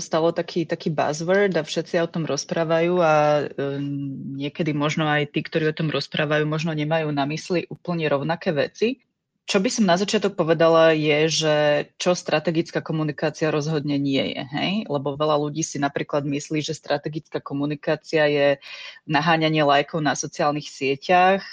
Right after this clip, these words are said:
ale to nie je strategická komunikácia. Takisto politický marketing nie je strategická komunikácia, ani informačný chaos, teda, teda vypúšťanie rôznych konfliktných informácií, e, z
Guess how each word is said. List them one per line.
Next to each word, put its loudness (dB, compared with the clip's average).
ale 2
to -14
nie -2
je -8
strategická -2
komunikácia. 0
Takisto -2
politický 0
marketing -2
nie -2
je -4
strategická -2
komunikácia, 0
ani 0
informačný 0
chaos, -2
teda, 2
teda 4
vypúšťanie 0
rôznych 0
konfliktných -6
informácií, -2
e, -8
z 0